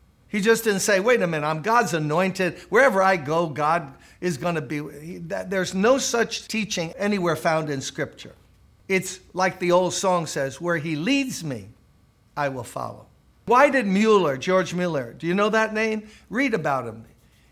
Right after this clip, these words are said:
In the eighteen hundreds, he started these amazing orphanages by faith, where he fed kids by the thousands without asking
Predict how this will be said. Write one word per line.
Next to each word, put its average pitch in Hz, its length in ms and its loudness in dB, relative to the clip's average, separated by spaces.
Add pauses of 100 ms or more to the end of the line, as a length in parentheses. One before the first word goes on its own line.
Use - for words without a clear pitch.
In 160 80 -8
the 185 80 2
eighteen 214 320 0
hundreds, 185 340 0
he 151 100 -4
started 175 380 0
these 156 220 -4
amazing 165 520 -2
orphanages 143 760 -4
by 139 180 -2
faith, 139 640 -6
where 156 180 -2
he 147 60 0
fed 175 400 0
kids 165 260 -4
by 147 200 -2
the 131 120 -4
thousands 185 720 2
without 165 380 0
asking 160 520 -4